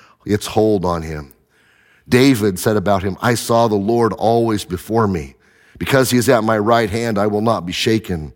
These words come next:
Therefore, my heart is glad and my tongue rejoices. My body will also rest in hope.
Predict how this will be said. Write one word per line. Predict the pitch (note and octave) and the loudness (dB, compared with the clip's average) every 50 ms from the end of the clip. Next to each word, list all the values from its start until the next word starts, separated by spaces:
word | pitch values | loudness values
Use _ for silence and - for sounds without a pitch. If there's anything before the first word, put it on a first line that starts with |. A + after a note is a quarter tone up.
| _ _ _ _ _ _ _ _ _ _ | _ _ _ _ _ _ _ _ _ _
Therefore, | - B2+ C3 A#2 - B2+ B2 A#2+ | 2 2 2 2 2 2 2 2
my | A2+ G#2+ | 2 2
heart | G#2 F2 - - G3+ B2 B2 | 0 0 -2 0 2 2 2
is | A#2 G2+ - | 2 0 -4
glad | - F#2+ G2+ A#2 A#2+ A#2 A#2 A2 | -4 -2 2 2 4 4 4 2
and | A2 G2 | 0 -2
my | F#2+ F#2+ | -2 -4
tongue | F2 - - A#2+ A#2 A2+ | -4 -2 -2 -2 0 0
rejoices. | G#2 F#2+ D#2+ - A2+ A#2 A#2 G#2 - - - D#2+ C#2+ - - - _ _ _ _ _ _ _ _ _ _ - - | -2 -2 -2 -2 -2 0 -2 -2 -4 -6 -8 -8 -8 -12 -18 -20 _ _ _ _ _ _ _ _ _ _ -6 -2
My | F#2+ G2+ | 0 0
body | E2+ F2+ A2+ A#2 A#2 A#2 A2+ | 2 2 2 2 4 2 2
will | G#2+ G#2 G2+ G2+ | 0 0 0 0
also | G#2+ A2 G#2+ - - - G2+ F2+ | 0 -2 -2 -4 -4 -4 -4 -2
rest | F2 F#2+ A2 A2 G#2 - - - | 0 0 0 0 -2 -4 -6 -8
in | G2 F#2+ | -6 -6
hope. | F2 E2+ F#2 F#2 G#2 F2+ - | -4 -2 -2 0 -2 -2 -6